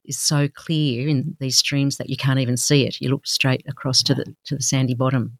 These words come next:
Speaker 1: Yeah. And they, they run to the sea. And so it, it's been a source of timber for, for, um, uh, non-Indigenous Australians, um, started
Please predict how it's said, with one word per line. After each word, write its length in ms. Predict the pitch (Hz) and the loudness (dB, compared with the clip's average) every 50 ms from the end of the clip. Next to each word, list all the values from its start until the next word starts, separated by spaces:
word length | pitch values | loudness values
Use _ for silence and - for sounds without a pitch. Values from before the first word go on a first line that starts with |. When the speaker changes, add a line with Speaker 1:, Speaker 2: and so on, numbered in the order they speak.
| _ _ | _ _
Speaker 1:
Yeah. 400 | - 151 151 151 147 139 127 120 123 123 _ _ - - - - _ _ _ - | -8 -4 -2 -2 -2 -2 -2 -6 -8 -12 _ _ -20 -20 -20 -20 _ _ _ -4
And 160 | 151 147 147 | 0 0 2
they, 240 | 147 147 143 - - | 2 0 0 -2 -4
they 120 | - 143 147 | -4 -2 0
run 240 | 135 147 143 143 135 | 2 2 2 2 2
to 120 | - - | 0 -4
the 60 | 139 135 | -4 -4
sea. 400 | - - 151 143 143 151 151 151 - - - - - - - - | -2 0 0 2 2 2 0 -2 -8 -18 -20 -20 -20 -20 -14 -8
And 100 | - 170 | -6 -2
so 120 | - 196 170 | 0 2 2
it, 280 | 170 170 - 160 151 - _ | 0 0 -2 -4 -8 -8 _
it's 240 | - 175 160 - - | -6 -6 -4 -4 -6
been 280 | - - 185 180 180 175 | -6 -4 -2 0 2 2
a 220 | 160 147 143 147 - _ _ | 2 0 -2 -4 -8 _ _
source 280 | - - - 156 143 - | -4 -2 0 0 0 -2
of 80 | 127 120 | -4 -4
timber 400 | - - 151 147 165 208 240 302 - _ _ _ - - | -4 0 0 2 2 2 0 -2 -4 _ _ _ -20 -14
for, 220 | - - - - - | -10 -8 -6 -6 -6
for, 480 | - - - 139 127 123 123 123 123 - - | -8 -6 -2 0 2 2 2 0 0 -2 -2
um, 500 | 139 135 131 123 123 123 117 110 - - _ _ _ _ _ _ - | -2 0 2 2 2 2 0 -2 -6 -8 _ _ _ _ _ _ -4
uh, 180 | 143 147 143 143 | -2 0 0 0
non-Indigenous 720 | 127 131 143 156 165 160 143 139 127 - 131 123 127 - | 0 0 2 2 4 4 2 0 -2 -2 -4 -2 0 0
Australians, 640 | 123 - - 135 127 135 131 127 127 120 - - - - | 0 2 2 2 2 2 2 0 0 0 0 0 0 -2
um, 300 | - 139 135 127 127 127 | -2 0 2 2 2 0
started 480 | - - - 135 127 131 127 117 123 | 0 0 0 2 2 2 2 0 -2